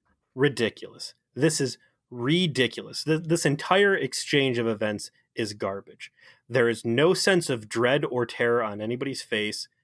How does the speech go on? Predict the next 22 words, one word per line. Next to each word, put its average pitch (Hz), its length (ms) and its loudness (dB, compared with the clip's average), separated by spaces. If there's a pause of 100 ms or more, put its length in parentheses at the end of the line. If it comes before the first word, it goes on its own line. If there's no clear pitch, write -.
(160)
Harry 160 320 4
just 151 240 -4 (100)
probably 156 460 2
got 143 220 2
killed. 113 400 -2 (560)
You're 120 140 0
not 151 240 2
seeing 147 520 2 (380)
any 170 200 4
sort 165 260 2
of 160 80 -2
physical 135 480 0
acting 123 380 0
on 110 140 -2
any 127 220 2
of 127 60 4
the 117 60 2
people 120 340 -4
surrounding 110 480 -2
him 107 140 -4
that 104 220 -4
would 107 180 -4